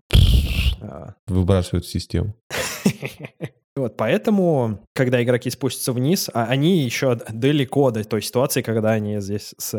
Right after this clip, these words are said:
Speaker 1: любыми какими-то
Speaker 2: Хм.
Speaker 1: существами могут расправиться.
Speaker 2: Они еще наверху не наигрались.
Speaker 1: Да, при этом у нас тут, э, сейчас происходит вот это, что они там открыли детям Дэйну какие-то дополнительные штуки, вот щас Виконт будет что-нибудь рассказывать им про Господа Тота и все такое.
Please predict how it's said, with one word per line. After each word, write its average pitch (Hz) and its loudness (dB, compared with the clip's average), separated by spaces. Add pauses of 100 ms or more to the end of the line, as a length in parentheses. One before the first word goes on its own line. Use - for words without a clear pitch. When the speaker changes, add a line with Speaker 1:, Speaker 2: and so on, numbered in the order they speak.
Speaker 1:
любыми 110 0
какими-то 104 -8
Speaker 2:
Хм. - 2
Speaker 1:
существами 98 -4
могут 90 -10
расправиться. 95 -6
Speaker 2:
Они 101 6
еще 98 2
наверху 101 4
не 92 2
наигрались. 95 2
Speaker 1:
Да, 196 4
при 131 0
этом 190 0
у 156 4
нас 139 -2
тут, 113 -10
э, 104 -6
сейчас - 0
происходит 135 0
вот 110 -2
это, 104 -6
что - -10
они 120 -2
там 131 2
открыли 117 -2 (240)
детям 120 -4
Дэйну 120 2
какие-то 117 -4
дополнительные 113 -4
штуки, 202 0
вот 117 0
щас - -8
Виконт 117 -4
будет 98 -10
что-нибудь 110 -10
рассказывать 107 -4
им 107 -8
про 98 -8
Господа 98 -6
Тота 160 0 (120)
и 131 0
все 123 -4
такое. 117 -2